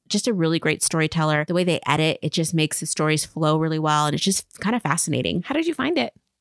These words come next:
Speaker 1: Um, I thought that the cover was pretty when I was
Speaker 2: Oh.
Speaker 1: browsing. It's like a top podcast, but I just thought that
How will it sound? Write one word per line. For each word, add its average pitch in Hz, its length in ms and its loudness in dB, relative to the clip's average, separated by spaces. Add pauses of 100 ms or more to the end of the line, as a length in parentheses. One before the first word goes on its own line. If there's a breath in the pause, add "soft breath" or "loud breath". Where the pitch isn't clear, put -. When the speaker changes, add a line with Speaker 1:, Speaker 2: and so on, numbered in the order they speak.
(540)
Speaker 1:
Um, 185 260 2
I 175 200 2
thought 175 240 0
that 185 140 0
the 180 80 0
cover 165 280 0
was 170 160 0
pretty 214 400 2 (380 loud breath)
when 175 140 2
I 165 80 4
was - 160 2
Speaker 2:
Oh. - 20 -8
Speaker 1:
browsing. 156 400 2
It's - 140 -4
like 233 120 2
a 202 40 0
top - 280 -2
podcast, 180 500 0
but 180 100 0
I 170 80 2
just 175 180 -2
thought 170 200 0
that 151 100 0